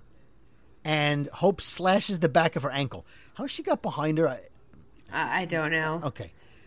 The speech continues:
Speaker 1: Now, the girl trips. Candace trips because her ankle was cut. She turns around for some reason and then stumbles back slowly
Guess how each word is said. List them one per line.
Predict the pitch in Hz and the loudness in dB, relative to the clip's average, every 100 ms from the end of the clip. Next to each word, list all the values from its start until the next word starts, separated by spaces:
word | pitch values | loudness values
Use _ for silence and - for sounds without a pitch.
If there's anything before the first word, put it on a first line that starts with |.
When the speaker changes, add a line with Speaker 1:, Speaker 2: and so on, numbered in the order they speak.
| - - | -20 -6
Speaker 1:
Now, | 170 185 | 4 6
the | 180 | 6
girl | 143 226 277 | 6 8 8
trips. | - 190 160 - - - - - - - - - - - | 8 8 8 6 -6 -6 -12 -20 -20 -20 -20 -20 -20 -16
Candace | - 180 220 - | -4 -2 0 -2
trips | - 135 - - | 0 0 -2 -10
because | 151 139 | -6 -6
her | 135 | -4
ankle | 156 156 139 | -2 -2 -2
was | 110 | -6
cut. | - - 196 - - - - - - - - - | -10 -12 -12 -14 -20 -20 -20 -20 -20 -20 -20 -14
She | - 196 | -4 -4
turns | - - 214 233 277 254 | -4 -4 0 2 2 2
around | 254 233 277 240 127 127 | 2 4 6 6 2 -4
for | - | -4
some | 131 - 131 | -2 0 0
reason | 123 110 123 135 - - - - - - | -2 -4 -6 -6 -10 -18 -20 -20 -18 -2
and | 190 | 6
then | 233 233 | 6 6
stumbles | - - 247 254 277 202 | 4 6 6 10 8 8
back | 247 226 - | 6 6 4
slowly | - 247 262 277 220 147 139 151 | 0 6 10 12 10 4 0 -6